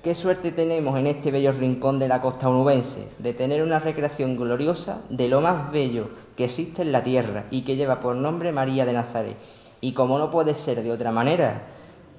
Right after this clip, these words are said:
siendo tierra costera y marinera, la vocación que tiene que ser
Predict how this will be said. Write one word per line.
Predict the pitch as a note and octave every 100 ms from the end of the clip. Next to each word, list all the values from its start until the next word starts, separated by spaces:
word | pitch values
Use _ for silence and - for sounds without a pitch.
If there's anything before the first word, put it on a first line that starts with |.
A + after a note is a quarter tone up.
| - - -
siendo | - D3+ D#3+ D#3
tierra | C#3+ C3 A#2+ A2+ -
costera | B2+ B2+ - D#3+ C#3
y |
marinera, | B2+ A#2+ A#2+ D3 E3 C3
la | A#2+ B2+
vocación | B2+ B2 B2 - D3 D3+
que | C#3
tiene | C3+ B2+ A#2+
que | A#2+
ser | A#2+ D#3 E3+